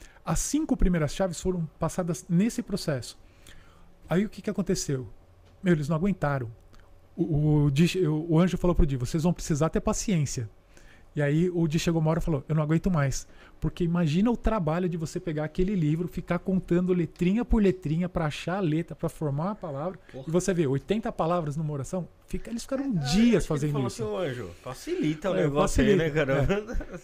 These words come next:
Speaker 1: Aí o que que o anjo fez? O anjo começou, facilitou. Aí o anjo da sexta oração pra frente,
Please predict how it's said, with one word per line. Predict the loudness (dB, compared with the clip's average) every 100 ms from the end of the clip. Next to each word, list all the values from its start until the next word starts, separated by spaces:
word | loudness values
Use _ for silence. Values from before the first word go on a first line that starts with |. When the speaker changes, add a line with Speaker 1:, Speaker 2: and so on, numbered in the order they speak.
| -8
Speaker 1:
Aí | -2 0
o | 0
que | -2
que | 0
o | 4
anjo | 6 4
fez? | 4 2 2
O | 2
anjo | 4 2
começou, | 0 0 0 2 0 0
facilitou. | 0 0 -2 0 0 -2 -4
Aí | -2 0
o | 2
anjo | 2 0
da | 0 0 0
sexta | -2 0 0 0
oração | -2 -2 -4
pra | -4
frente, | -2 0 0 0 -4